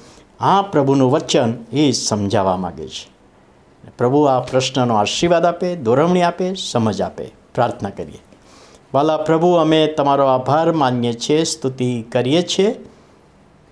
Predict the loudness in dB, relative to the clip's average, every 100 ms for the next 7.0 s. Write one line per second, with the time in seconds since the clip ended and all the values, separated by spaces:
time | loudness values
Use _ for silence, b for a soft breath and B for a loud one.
0 | -8 -2 2 2 0 -4 -16 -20 _ -4
1 | 0 0 0 0 2 2 0 -2 0 0
2 | 0 0 2 0 0 -2 0 2 2 0
3 | 0 0 0 0 0 0 2 2 0 -4
4 | b b b b b -8 -2 2 2 2
5 | 2 2 2 0 0 2 2 2 0 0
6 | 0 2 0 0 0 0 -2 0 -2 -2